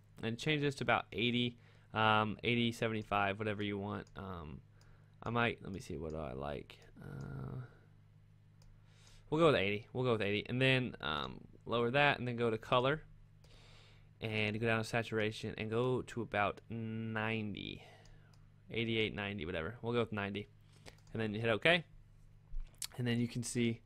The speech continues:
see what we're going for here. Um, the difference is pretty cool so far. Um, all right,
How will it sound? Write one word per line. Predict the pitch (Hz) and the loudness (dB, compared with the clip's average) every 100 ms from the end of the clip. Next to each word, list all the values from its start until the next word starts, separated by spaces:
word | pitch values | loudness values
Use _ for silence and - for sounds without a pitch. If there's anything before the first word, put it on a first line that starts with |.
| - - - - | -20 -20 -20 -2
see | 139 | 4
what | 131 123 | 6 6
we're | 117 | 6
going | 120 117 | 4 4
for | 117 113 | 2 0
here. | 110 107 107 110 - | 2 0 0 -4 -10
Um, | 98 98 | -8 -6
the | 101 | -4
difference | 101 104 107 | -4 -2 -4
is | 101 | -4
pretty | - 151 | 0 2
cool | 117 120 113 | 4 2 2
so | 107 | 0
far. | 101 104 104 - - - - - | 2 2 2 -4 -20 -20 -20 -6
Um, | 98 98 85 | 0 2 2
all | |
right, | 101 | 0